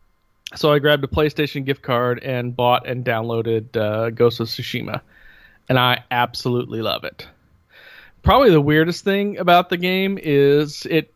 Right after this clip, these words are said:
triggered an old memory of mine. And this isn't spoiler, this is literally in the opening intro.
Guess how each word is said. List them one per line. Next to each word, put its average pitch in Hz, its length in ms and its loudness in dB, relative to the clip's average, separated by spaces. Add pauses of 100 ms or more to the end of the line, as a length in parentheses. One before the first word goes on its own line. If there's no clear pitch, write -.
(140)
triggered 170 440 4
an 151 140 2
old 139 260 -2
memory 131 380 -2
of 107 160 -4
mine. 90 400 -8
And 143 140 4
this 160 140 4
isn't 170 200 2
spoiler, 127 380 2
this 143 200 2
is 131 140 -4
literally 139 560 2
in 123 180 0
the 123 140 -2
opening 120 320 0
intro. 120 480 -6